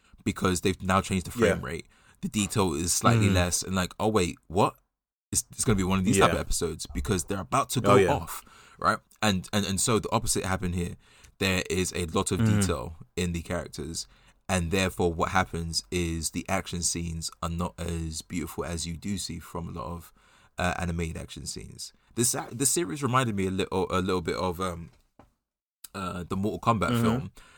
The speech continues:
Speaker 1: but without, without a main
Speaker 2: Right.
Speaker 1: character. It was literally just smashing people together that, you know, you recognize their faces, you recognize who they are. "Ooh, wouldn't it be nice if this would
Speaker 2: Yeah.
Speaker 1: happen?"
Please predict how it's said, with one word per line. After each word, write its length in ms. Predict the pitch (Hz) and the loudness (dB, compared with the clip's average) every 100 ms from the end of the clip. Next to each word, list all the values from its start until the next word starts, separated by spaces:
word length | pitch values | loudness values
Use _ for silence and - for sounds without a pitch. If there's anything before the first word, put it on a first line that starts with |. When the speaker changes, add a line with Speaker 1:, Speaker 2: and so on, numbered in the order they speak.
| - _ | -20 _
Speaker 1:
but 120 | 104 | -2
without, 580 | 92 85 - 101 98 - _ _ _ | 0 -4 4 6 6 4 _ _ _
without 380 | 95 90 101 - | 2 6 6 6
a 80 | 95 | 2
main 220 | 90 92 | 2 0
Speaker 2:
Right. 340 | 87 101 98 87 | 2 4 4 4
Speaker 1:
character. 200 | - 87 - _ _ _ _ _ | -4 -10 -14 _ _ _ _ _
It 80 | 101 | -2
was 240 | 101 92 80 | 0 0 2
literally 460 | 107 131 - 110 | 2 2 2 0
just 240 | 90 - - | 0 0 0
smashing 460 | 110 120 - 113 | 2 2 2 -2
people 240 | 117 101 101 | -2 -2 -4
together 580 | 98 101 92 92 90 85 - - - _ | -2 0 2 2 0 -2 -12 -20 -20 _
that, 240 | 101 92 | 2 4
you 80 | 95 | 2
know, 180 | 95 92 | 2 2
you 180 | 87 90 | 2 2
recognize 680 | 101 - 95 95 90 90 82 | 2 2 4 4 4 0 -2
their 160 | 95 | -4
faces, 480 | 87 104 101 - 95 | 0 2 2 0 -2
you 60 | 92 | -2
recognize 340 | 95 95 92 | -2 -2 -2
who 80 | 95 | -2
they 100 | 92 | -2
are. 80 | 90 | -2
"Ooh, 200 | 95 170 | -2 -2
wouldn't 260 | 110 143 | -2 -2
it 40 | 131 | -2
be 80 | 95 | -4
nice 300 | 110 127 - | -2 0 -2
if 100 | 80 | -2
this 120 | 107 | 4
would 80 | 104 | 4
Speaker 2:
Yeah. 100 | 92 | 4
Speaker 1:
happen?" 300 | 90 85 | 0 -6